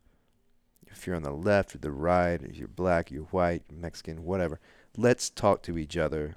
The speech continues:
and let's get through this and, and have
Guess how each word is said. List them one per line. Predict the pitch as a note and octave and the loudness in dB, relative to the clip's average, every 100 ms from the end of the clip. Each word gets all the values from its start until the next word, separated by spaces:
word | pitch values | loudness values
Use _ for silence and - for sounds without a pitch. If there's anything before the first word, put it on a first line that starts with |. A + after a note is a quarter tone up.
| - | -12
and | F2+ F#2 | -6 -4
let's | G2 | -4
get | - G#2 - | -2 -2 -2
through | - F2+ F2 | -6 -6 -4
this | D2+ D2 - | -4 -4 -8
and, | C#2+ D#2+ - _ - _ _ - | -14 -16 -20 _ -20 _ _ -12
and | F2+ | -12
have | D2+ A2+ A2 G2 D2 | -6 2 4 4 2